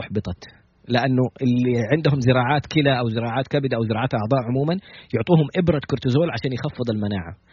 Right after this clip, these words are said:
فانتبه من التوتر. كيف طب ما نكون متوترين؟ كيف نكون مبسوطين؟ أربع خطوات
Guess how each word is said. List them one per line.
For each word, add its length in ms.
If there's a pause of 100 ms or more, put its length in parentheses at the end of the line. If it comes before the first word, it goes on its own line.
(380)
فانتبه 360
من 180
التوتر. 520
كيف 200
طب 120
ما 100
نكون 220
متوترين؟ 480 (120)
كيف 180
نكون 200
مبسوطين؟ 540 (680)
أربع 340
خطوات 400